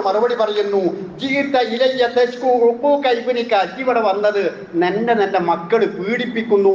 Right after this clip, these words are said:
എന്ന് പറഞ്ഞുകൊണ്ടാ. ആ പരാതി പറഞ്ഞുകൊണ്ടാ നീ കയറി വന്നിട്ടുള്ളത്. "വഖദ് അഖഖ്തഹു ഖബ്ല അൻ യഉഖക", എന്നാൽ നിന്നെ അവർ പീഡിപ്പിക്കുന്നതിന് മുമ്പ് നീ അവരെ പീഡിപ്പിച്ചു. "വഅസഅ്ത ഇലൈഹി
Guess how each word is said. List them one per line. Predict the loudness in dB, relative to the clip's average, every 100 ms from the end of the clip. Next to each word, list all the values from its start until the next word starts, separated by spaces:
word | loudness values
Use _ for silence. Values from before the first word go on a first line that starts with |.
| 4
എന്ന് | 2 0
പറഞ്ഞുകൊണ്ടാ. | 0 0 -2 0 0 -4 -10 -20 -20 -20 -20 -20 -20 -20 -6 -2
ആ | -2 0
പരാതി | 0 0 0
പറഞ്ഞുകൊണ്ടാ | -2 -2 -2 -2 0 0
നീ | -2 -2
കയറി | 0 0 0
വന്നിട്ടുള്ളത്. | 0 0 0 0 0 -4 -10 -20 -4
"വഖദ് | -2 0 -2 0 0
അഖഖ്തഹു | 0 -2 -2 -2 0 0 0 0 0
ഖബ്ല | -2 0 0
അൻ | 0 -2 0
യഉഖക", | 0 0 -2 -4 -2 -2 -2 -4 -10 -18 -4 -2
എന്നാൽ | 0 2 2 0 -6 -2 -2
നിന്നെ | 0 -2 -2 -2
അവർ | 0 0 0 -2
പീഡിപ്പിക്കുന്നതിന് | -4 -4 -4 -6 -4 -2 0 0 0
മുമ്പ് | -2 0 0 0
നീ | 0 0
അവരെ | 2 0
പീഡിപ്പിച്ചു. | 0 0 0 -4 -6 -6 -8 -12 -18 -20 -2
"വഅസഅ്ത | 0 2 0 0 0 -2 -2 -2 -2
ഇലൈഹി | 0 0 0 -6